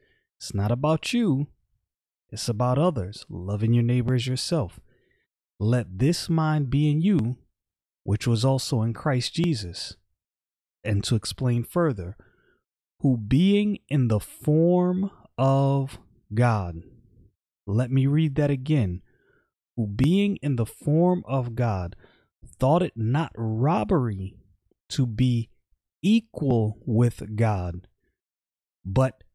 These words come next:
made himself of no reputation, and took upon him the form of a servant, and was made in the likeness of men."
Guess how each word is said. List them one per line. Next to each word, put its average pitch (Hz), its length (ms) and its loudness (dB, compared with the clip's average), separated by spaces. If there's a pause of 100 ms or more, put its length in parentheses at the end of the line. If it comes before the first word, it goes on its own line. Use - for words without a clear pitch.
(140)
made 127 720 2
himself 151 840 -2
of 120 160 -2
no 120 260 4
reputation, 131 1160 -2
and 117 240 0
took - 340 -2
upon 151 440 -2
him 180 460 0 (300)
the 113 140 0
form 151 680 0 (200)
of 123 340 2
a 110 140 -2
servant, 120 560 -2 (840)
and 131 240 2
was 113 220 0
made 165 600 2 (100)
in 139 300 0
the 123 160 2
likeness 135 1040 -2 (100)
of 139 440 -2
men." 120 480 2